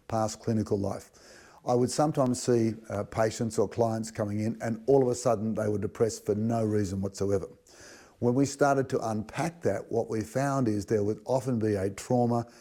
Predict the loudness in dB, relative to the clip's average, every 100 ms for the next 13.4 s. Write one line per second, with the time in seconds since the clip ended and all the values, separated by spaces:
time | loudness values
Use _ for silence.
0 | _ -12 -8 -6 -4 -2 -2 0 0 0
1 | 2 2 2 0 0 0 -2 -2 -6 -2
2 | 2 2 0 -6 -6 -6 -2 2 2 0
3 | -14 -14 -4 -2 0 2 2 2 0 0
4 | -2 -2 -4 -2 -4 -4 0 2 2 2
5 | -2 -4 -4 0 2 2 0 -10 -20 -8
6 | -2 0 2 0 0 -2 -4 -4 -2 -2
7 | -4 -4 2 4 4 2 2 -2 -8 -6
8 | -2 0 -2 -2 -4 -4 -4 -2 -2 0
9 | -2 -2 -4 0 -2 -2 -4 -4 -2 -2
10 | -4 -4 -8 -8 -20 -20 -20 -8 2 4
11 | 6 4 2 0 2 0 0 0 -2 -6
12 | -10 -6 -2 0 0 -2 -6 -4 -6 -6
13 | -4 0 0 0